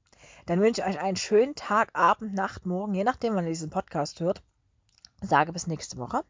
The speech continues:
Wünsche euch eine wunderschöne Zeit. Lasst es euch bitte gut gehen. Und ja, bis dahin. Tschüss.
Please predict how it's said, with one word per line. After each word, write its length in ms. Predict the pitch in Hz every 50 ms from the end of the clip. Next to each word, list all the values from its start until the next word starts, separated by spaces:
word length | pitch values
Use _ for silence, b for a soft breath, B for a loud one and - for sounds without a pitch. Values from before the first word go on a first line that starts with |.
| _ B B B B B B B
Wünsche 260 | 196 226 277 320 311
euch 120 | - 226 -
eine 200 | 202 202 180 170
wunderschöne 460 | 180 226 285 320 - - 277 262 262
Zeit. 320 | - - 220 202 220 214
Lasst 200 | 202 190 - -
es 80 | 180 -
euch 120 | 170 -
bitte 160 | - 160 165
gut 220 | - - 180 - -
gehen. 240 | - 160 175 226 - _ b b b b b b b b b b _
Und 520 | - 208 202 208 214 214 208 208 208 - _ _ _ _ _ _ _
ja, 220 | - 202 196 175 -
bis 200 | - 185 - -
dahin. 400 | 190 185 220 220 196 180 185 196
Tschüss. 640 | - - 320 311 277 254 247 254 277 - - -